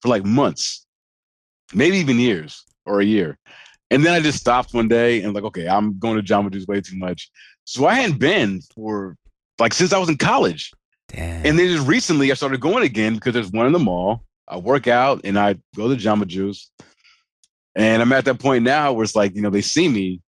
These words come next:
Speaker 1: and they know my order.
Speaker 2: Yeah.
Speaker 1: <laughs> You know? Uh,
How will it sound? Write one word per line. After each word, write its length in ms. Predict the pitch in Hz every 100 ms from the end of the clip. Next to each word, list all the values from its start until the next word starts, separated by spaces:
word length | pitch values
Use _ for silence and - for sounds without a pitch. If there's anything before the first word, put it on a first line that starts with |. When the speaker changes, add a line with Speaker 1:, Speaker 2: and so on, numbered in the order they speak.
| _ -
Speaker 1:
and 160 | 107
they 100 | 127
know 260 | 131 135 131
my 100 | 120
order. 400 | 113 131 90 80 - _ -
Speaker 2:
Yeah. 920 | 110 120 127 123 127 123 117 98 104
Speaker 1:
<laughs> 20 |
You 260 | 202 175 151
know? 260 | 147 165 190 - - - - _ _ _ -
Uh, 520 | 135 131 120 117 110